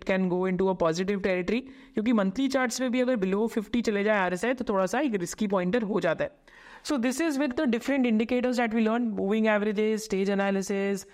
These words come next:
on balance volume, relative strength, all these things we clubbed, and finally, hopefully now you've started becoming an expert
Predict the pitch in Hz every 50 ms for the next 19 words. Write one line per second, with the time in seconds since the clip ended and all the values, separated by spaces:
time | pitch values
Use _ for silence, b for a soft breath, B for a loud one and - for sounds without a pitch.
0 | B B B B - 175 190 214 214 208 202 202 202 202 202 196 - 202 185 180
1 | 185 185 190 185 185 190 190 185 170 160 185 202 208 190 208 202 - - - 196
2 | 185 185 185 185 175 - B B B B 220 B - - 277 311 339 311 339 320
3 | 269 - 269 254 247 247 233 262 247 262 214 214 240 269 - - - - - 190
4 | 196 202 190 - 190 185 190 202 208 240 294 294 B B B B - 190 208 208
5 | - - 214 220 233 214 190 190 190 202 202 202 208 196 - 196 185 190 190 170
6 | 180 - 175 175 180 180 185 180 180 170 - - - - 190 233 262